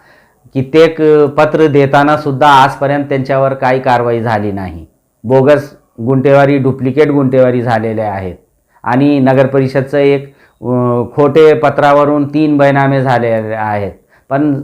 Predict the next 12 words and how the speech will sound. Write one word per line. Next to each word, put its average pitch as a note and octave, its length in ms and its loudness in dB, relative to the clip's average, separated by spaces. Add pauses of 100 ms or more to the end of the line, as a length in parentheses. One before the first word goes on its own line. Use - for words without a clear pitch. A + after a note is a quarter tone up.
(120)
सीओ D3 280 2
साहेबाला D3+ 400 4
ते D#3 160 0
दाखवणं, C#3 760 0
दाखवून C3+ 680 -2
सुद्धा C3+ 360 0
त्यांनी D3 380 -2 (260)
काही C#3 180 -2
त्याच्यावर C3+ 380 0
कारवाई C3 380 2
केले B2 320 -2
नाही. G2 240 -8